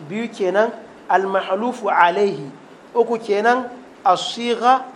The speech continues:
Hudu kenan. Kuna jina da kyau? Alhalifu,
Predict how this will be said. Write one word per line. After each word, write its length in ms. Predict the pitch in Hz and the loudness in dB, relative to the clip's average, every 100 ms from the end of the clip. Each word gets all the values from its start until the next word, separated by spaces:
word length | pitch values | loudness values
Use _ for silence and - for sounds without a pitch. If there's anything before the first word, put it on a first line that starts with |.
| - | -8
Hudu 200 | 233 262 | -4 -4
kenan. 300 | - 147 113 - - - - - - - - - - - - - - - - - | -4 -6 -6 -12 -20 -20 -20 -20 -20 -20 -20 -20 -20 -20 -20 -20 -20 -20 -20 -6
Kuna 200 | 175 185 | 2 2
jina 220 | 160 180 | 4 4
da 80 | 180 | 4
kyau? 280 | 165 180 240 - - - - - - - - | 2 -2 -2 -6 -20 -20 -20 -20 -20 -20 -2
Alhalifu, 800 | 170 170 190 196 214 208 214 | 0 0 4 4 4 -2 -6